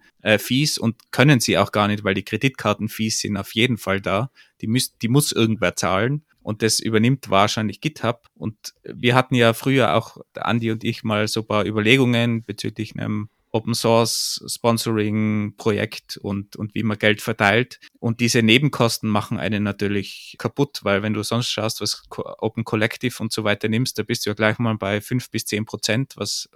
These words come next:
was da einfach wegfließen. Und das hat man natürlich bei GitHub Sponsors nicht. Und ich vermute auch, die werden halt intern irgendwelche Probleme gehabt haben. Und wenn die natürlich plötzlich irgendwo fünf Prozent Fees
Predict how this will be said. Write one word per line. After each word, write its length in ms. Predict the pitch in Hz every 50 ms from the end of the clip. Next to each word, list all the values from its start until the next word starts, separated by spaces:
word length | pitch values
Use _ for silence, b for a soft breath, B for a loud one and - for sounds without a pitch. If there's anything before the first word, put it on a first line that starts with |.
| _
was 160 | - 110 104
da 100 | - -
einfach 300 | 82 80 - - - -
wegfließen. 640 | - 131 - - - - 101 107 107 - - 147 156 b b b b _
Und 200 | - 110 110 -
das 160 | 117 - -
hat 140 | 127 - -
man 100 | 131 123
natürlich 800 | 113 110 110 - _ _ _ _ _ - 123 135 139 131 - -
bei 100 | - 110
GitHub 360 | - 135 127 - 131 113 -
Sponsors 500 | - - 110 110 107 - 104 101 - -
nicht. 540 | 110 107 120 151 165 - - - _ _ _
Und 200 | _ - 110 110
ich 80 | 113 113
vermute 360 | - 123 131 139 131 90 95
auch, 120 | 120 123 -
die 160 | - 113 107
werden 160 | 110 113 117
halt 160 | 110 104 -
intern 300 | - 120 120 - 107 107
irgendwelche 340 | 98 110 113 104 98 - 110
Probleme 400 | - - 101 - 101 117 127 117
gehabt 340 | 107 107 104 95 - - -
haben. 160 | 98 98 -
Und 160 | 101 98 -
wenn 100 | 101 101
die 120 | 104 107 107
natürlich 320 | 107 107 - 107 107 -
plötzlich 340 | - 110 110 - - 113 -
irgendwo 320 | - 117 117 113 113 110
fünf 240 | - - 123 113 -
Prozent 360 | - 113 - - 107 107 107
Fees 500 | - - 131 139 135 - - - - -